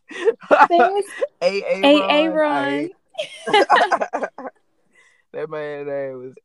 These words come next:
Speaker 2: Aaron. Oh my God. Did he have long hair or short hair?
Speaker 1: No. So he has short hair, but it was super curly. Like, he just had,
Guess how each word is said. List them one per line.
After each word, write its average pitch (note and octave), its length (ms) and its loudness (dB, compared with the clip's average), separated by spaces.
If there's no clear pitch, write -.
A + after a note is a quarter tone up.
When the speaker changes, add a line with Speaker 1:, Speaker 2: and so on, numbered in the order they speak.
Speaker 2:
Aaron. C3 680 -8
Oh C#3+ 200 0
my C3 180 -4
God. B2+ 380 -4
Did D3 100 -4
he F3 80 0
have C#3 220 4
long C3 280 -2
hair D#3+ 220 -2
or C3+ 60 -10
short - 280 -8
hair? - 280 -10
Speaker 1:
No. C4 640 0
So C4+ 180 0
he C#4 100 -2
has E4+ 220 -2
short C4 340 0
hair, C#4 220 0
but A#3+ 100 2
it A3 100 2
was G3+ 140 -12
super C#4 840 -2
curly. G3 460 -2
Like, G3+ 160 -4
he A#3 180 -8
just A#3+ 240 -6
had, F#3+ 180 -2